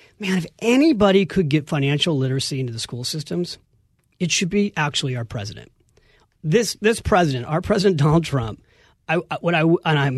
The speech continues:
he, I know he listens to Fox and he watches Fox. "Mister President,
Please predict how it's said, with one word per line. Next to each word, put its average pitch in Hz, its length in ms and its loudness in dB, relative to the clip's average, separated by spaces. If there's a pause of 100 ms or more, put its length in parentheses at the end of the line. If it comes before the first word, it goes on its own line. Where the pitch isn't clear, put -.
he, - 320 -4
I 160 80 2
know 220 140 4
he 226 80 6
listens 214 320 4
to 165 80 0
Fox 226 340 2
and 202 80 -2
he 180 80 4
watches 220 380 4
Fox. 262 340 4 (100)
"Mister 208 380 2
President, 147 560 2